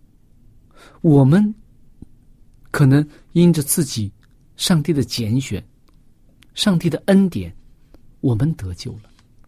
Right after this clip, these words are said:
但是我们有没有想过，在我们的身边，在我们的亲人当中，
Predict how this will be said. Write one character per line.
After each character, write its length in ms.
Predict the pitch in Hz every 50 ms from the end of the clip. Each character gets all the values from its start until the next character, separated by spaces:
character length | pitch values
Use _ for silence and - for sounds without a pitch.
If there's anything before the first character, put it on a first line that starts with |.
| _ _ _ _ _ _ - - _ -
但 140 | - 247 233
是 180 | 226 - 208 170 - - - - _ _ -
我 100 | 180 165
们 220 | 170 202 226 226
有 120 | 202 165
没 140 | 135 127 151
有 140 | 180 196 190
想 340 | 170 - - - 104 85 87
过， 260 | - - 131 - - _ _ - - _ _ _ - _
在 220 | - - - 240
我 140 | 180 123 113
们 120 | 110 123
的 100 | 156 170
身 340 | 156 - - - 202 190 185
边， 240 | 170 196 185 185 190 _ _ _ _ _ _ _
在 140 | - - 262
我 180 | 220 147 135 139
们 80 | 180
的 100 | 208 202
亲 300 | 175 - - - 254 254
人 160 | 226 170 160
当 180 | 165 170 175 170
中， 180 | 165 185 175